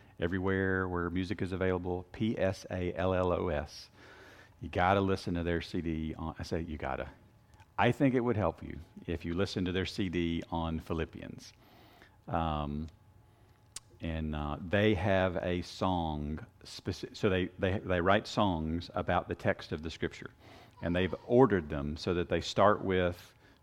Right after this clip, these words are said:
Down by the River, the founding of the church at Philippi, all the way through the text. And it is stunning and gorgeous. And I have yet to make it through their song about Timothy and Epaphroditus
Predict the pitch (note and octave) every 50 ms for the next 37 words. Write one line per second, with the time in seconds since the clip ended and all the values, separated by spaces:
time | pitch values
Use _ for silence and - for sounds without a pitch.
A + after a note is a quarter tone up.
0 | _ _ - F#2+ F#2+ G2 G2+ F#2 G2 G2 G2 F2+ G#2+ F#2+ F#2 F#2+ E2 D2 D2 C#2+
1 | E2 G2 - - _ - _ - A#2+ - - - F#2+ F#2 F#2 F2+ F2+ F2+ F2+ F2+
2 | F2 F2+ - - F#2+ F2+ F2 - - F#2+ F2+ - - - F#2 D2+ D2 C#2+ - D#2+
3 | - B2 - - - - - - - - - - - - _ - F2 F#2 F#2+ G2+
4 | G2+ G2 F#2+ G#2 G#2 G2+ G2+ G2 G2 F#2+ - - G2 F#2+ F2+ E2 D2+ C#2+ C#2+ D2
5 | D#2 F2 G#2 A2 - - - - F2 E2 - - A#2 F#2 - - - - - -
6 | - - - F#2 F2+ F2+ E2 E2 D#2+ D#2 D#2 - - - - - - - G#2 G2
7 | G2 F#2+ F2+ E2 D#2+ D#2+ - E2 D2+ C#2+ - - - - - - - - - -
8 | - - - - - - D#2+ D#2+ D#2 F2+ G2+ G#2+ G#2+ G#2 F2+ F#2+ E2 E2 F2+ F#2+
9 | G2 - - - - F2 E2+ F#2 F#2+ F2+ - G2 F#2 - - - F2+ E2+ E2+ E2+
10 | D#2+ D#2+ D#2 D2+ - - F#2 F2 E2 E2+ E2+ D#2+ D#2+ D2 D#2+ D#2+ D#2 D2+ E2 -
11 | - - F#2+ F2 F2 - - F#2 F2 - - F#2 F2 E2+ - - D#2 D2+ D2+ D#2
12 | D2 D#2 D#2+ - -